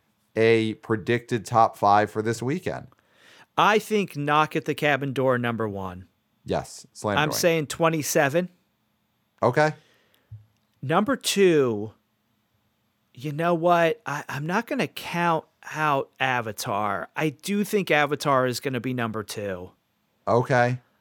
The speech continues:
Speaker 2: And I think eighty for Brady is gonna be number three. Then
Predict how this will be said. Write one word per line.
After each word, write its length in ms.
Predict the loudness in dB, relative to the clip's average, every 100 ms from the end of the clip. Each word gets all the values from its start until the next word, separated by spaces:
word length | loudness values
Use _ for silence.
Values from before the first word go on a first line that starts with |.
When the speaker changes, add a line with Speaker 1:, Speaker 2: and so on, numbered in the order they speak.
| _ _ _
Speaker 2:
And 200 | -2 0
I 100 | 0
think 440 | 0 -2 -2 -2 -2
eighty 300 | 2 2 0
for 140 | -2 -4
Brady 340 | 2 2 2
is 120 | 0
gonna 140 | -2 -2
be 120 | -2
number 300 | -4 -2 -2
three. 600 | -4 -6 -4 -4 -6 -10 _ _ _ _ _ _ _ _ _ _ _ _ _ _ _ _
Then 540 | 0 4 6 4 0